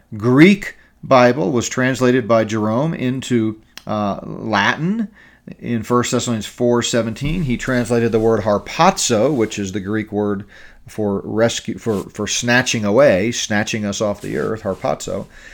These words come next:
He translated that rapire, or rapture, in Latin. And so, and then, uh, in the English, when we translated the Bible in English many years later, in our English Bibles, First Thessalonians four seventeen says, "We will be caught up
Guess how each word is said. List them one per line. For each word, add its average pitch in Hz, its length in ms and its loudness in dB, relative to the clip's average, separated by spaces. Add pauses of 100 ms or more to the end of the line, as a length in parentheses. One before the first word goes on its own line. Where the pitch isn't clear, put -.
(140)
He 165 100 -6
translated 160 520 4
that 151 180 6
rapire, 143 680 4
or 127 240 0
rapture, 143 540 -2
in 117 140 -4
Latin. - 440 -8 (480)
And 113 160 -6
so, 117 220 4
and 120 220 -2
then, 113 320 0 (340)
uh, 104 440 -2 (180)
in 117 120 -6
the 107 220 -4 (100)
English, 147 680 2
when 113 180 -2
we 107 140 -2
translated 113 340 -2
the 101 60 -4
Bible 101 240 0
in 98 100 -4
English 160 320 0
many 107 180 -2
years 101 300 -2
later, 85 380 -4 (320)
in 98 60 -8
our 104 80 -4
English 165 280 -2
Bibles, 110 400 2
First 117 260 0
Thessalonians 110 440 -2
four 110 320 -2 (420)
seventeen 110 520 -2
says, 110 180 -4
"We 117 120 0
will 113 120 0
be 110 160 -2
caught 147 400 6
up 202 320 6